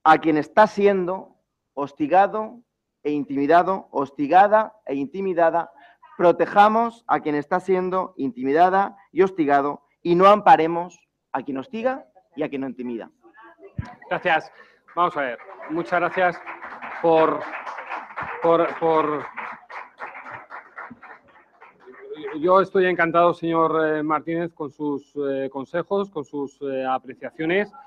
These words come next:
Speaker 2: Se lo digo sinceramente y tomaré nota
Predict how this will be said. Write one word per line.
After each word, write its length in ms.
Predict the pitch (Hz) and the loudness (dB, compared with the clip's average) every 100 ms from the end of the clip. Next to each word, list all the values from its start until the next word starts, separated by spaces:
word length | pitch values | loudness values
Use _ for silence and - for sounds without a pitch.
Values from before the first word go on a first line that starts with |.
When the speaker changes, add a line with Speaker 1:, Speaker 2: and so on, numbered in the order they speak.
| _ _ _ | _ _ _
Speaker 2:
Se 120 | - | -6
lo 120 | 156 151 | -2 2
digo 200 | 170 185 | 4 2
sinceramente 960 | 185 180 147 180 170 170 170 170 185 | 0 -4 -2 -2 0 0 0 -2 -2
y 200 | 175 165 | 0 0
tomaré 840 | 160 147 147 156 160 156 147 139 | -2 -4 -2 0 0 0 0 -2
nota 460 | 139 156 160 165 160 | -2 -2 0 0 0